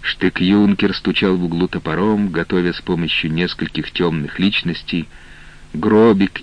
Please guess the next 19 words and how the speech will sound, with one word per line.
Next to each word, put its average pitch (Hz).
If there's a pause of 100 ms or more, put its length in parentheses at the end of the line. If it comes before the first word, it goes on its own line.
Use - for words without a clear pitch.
из -
старых 98
досок, 92 (400)
сорванных 92
с -
крыши 82
часовни. 73 (1200)
Лавровский, 117
трезвый 110 (420)
и 92
с -
выражением 110
полного 113
сознания, 107
убирал 104
Марусю 101
собранными 92
им 92
самим 90